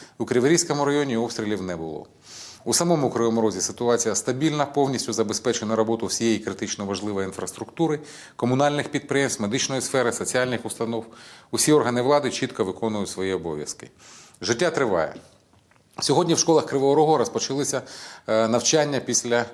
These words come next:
осінніх канікул. Найголовніше — це безпека дітей, педагогів, іншого персоналу.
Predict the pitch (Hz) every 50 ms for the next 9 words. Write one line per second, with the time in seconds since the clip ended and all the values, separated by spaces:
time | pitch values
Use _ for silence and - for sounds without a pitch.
0 | - - - - - 95 - - 117 113 113 113 - - 101 98 87 76 - -
1 | 78 73 - _ _ _ _ _ - 113 131 139 113 123 123 131 127 135 165 175
2 | 165 - - 160 151 - - - - - - - - 123 110 123 117 - - 127
3 | 110 - 104 92 101 107 104 - 156 156 151 156 120 92 101 92 98 135 147 143
4 | 143 135 110 - 113 120 123 113 - 127 120 120 117 117 - - 113 - - 113
5 | 101 95 90 85 82 80